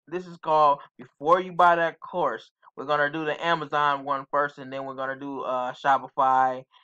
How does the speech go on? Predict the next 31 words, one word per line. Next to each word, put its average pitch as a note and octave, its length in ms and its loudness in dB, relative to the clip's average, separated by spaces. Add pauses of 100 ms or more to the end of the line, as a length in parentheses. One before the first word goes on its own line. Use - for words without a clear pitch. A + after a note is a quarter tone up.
(100)
and B2 460 -12 (480)
Forex, C3+ 560 2
and B2 160 -10
then, B2+ 320 -10
uh, A#2+ 320 -6 (140)
affiliate C#3 480 -6
marketing. B2+ 480 -4 (380)
So D3+ 320 6 (1000)
everybody E3+ 440 4
should E3+ 260 -4
know D#3+ 160 4
how D#3 200 6
to D#3 100 0
get D#3+ 180 -12
to D#3 120 -6
Amazon. D3 540 0
If C3+ 140 -12
you C3+ 60 -12
get D#3 180 -10
to - 140 -10
Amazon, D#3 680 -2
you C#3 100 -10
go C#3 300 -4
to B2 280 -8 (320)
Amazon D3+ 680 -2
Prime D3 600 2 (120)
or B2 280 -4 (340)
Am-, D3 220 -2
the C3+ 100 -6
Amazon C#3 760 -4
actual, C3 600 -4